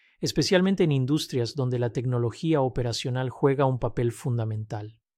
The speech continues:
El acuerdo implica un paso estratégico hacia el fortalecimiento de la ciberseguridad dentro del marco operacional de Airbus. En noticias de gestión de datos. Solix ha revelado una plataforma de datos empresariales para la era de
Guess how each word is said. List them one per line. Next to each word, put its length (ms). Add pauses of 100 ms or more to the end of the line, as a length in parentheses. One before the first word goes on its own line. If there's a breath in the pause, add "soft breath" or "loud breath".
(520)
El 120
acuerdo 360
implica 420
un 160
paso 300
estratégico 920
hacia 200
el 100
fortalecimiento 960
de 80
la 100
ciberseguridad 920
dentro 460
del 160
marco 320
operacional 600
de 160
Airbus. 600 (1400)
En 160
noticias 500
de 120
gestión 420
de 80
datos. 560 (1300)
Solix 520
ha 120
revelado 500
una 200
plataforma 640
de 100
datos 320
empresariales 800
para 240
la 140
era 260
de 380